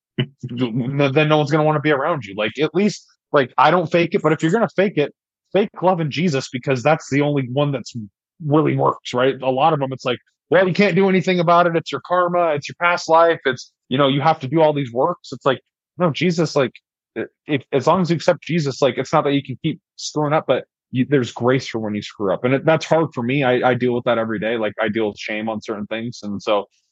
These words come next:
um, but it's, it, it's, it's a good moral benchmark to go to, and it's better than the other option.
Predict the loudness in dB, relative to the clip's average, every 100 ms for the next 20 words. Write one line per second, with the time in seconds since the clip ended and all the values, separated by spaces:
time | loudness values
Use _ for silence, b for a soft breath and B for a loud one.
0 | _ 2 4 4 0 -8 -4 0 0 0
1 | -6 -20 _ _ _ _ -10 -8 -4 -4
2 | -6 -6 -4 -4 -2 0 0 0 2 2
3 | 2 0 -4 _ -12 -4 -2 -2 -4 -6
4 | -4 -4 -4 -6 -6 _ -6 -4 -4 2
5 | 2 2 0 -2 -2 -4 -4 -4 -6 -12
6 | -16